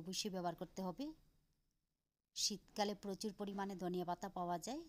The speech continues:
ধনিয়া পাতার পরিমাণটা বেশি দিলে আরও বেশি ভালো লাগে। এইগুলিকে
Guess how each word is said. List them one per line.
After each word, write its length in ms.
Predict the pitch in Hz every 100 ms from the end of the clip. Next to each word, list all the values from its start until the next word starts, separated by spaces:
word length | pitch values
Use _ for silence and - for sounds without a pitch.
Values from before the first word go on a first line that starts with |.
| 247 175
ধনিয়া 240 | 180 196 190
পাতার 220 | 196 196
পরিমাণটা 380 | 185 180 180 190
বেশি 260 | 185 185 180 160
দিলে 160 | 196 -
আরও 180 | 185 175 180
বেশি 180 | - 320 - 180
ভালো 160 | 190 175
লাগে। 300 | 175 165 180 175 - - _ _ _ _ _ _ _ _ _ -
এইগুলিকে 480 | 196 185 190 190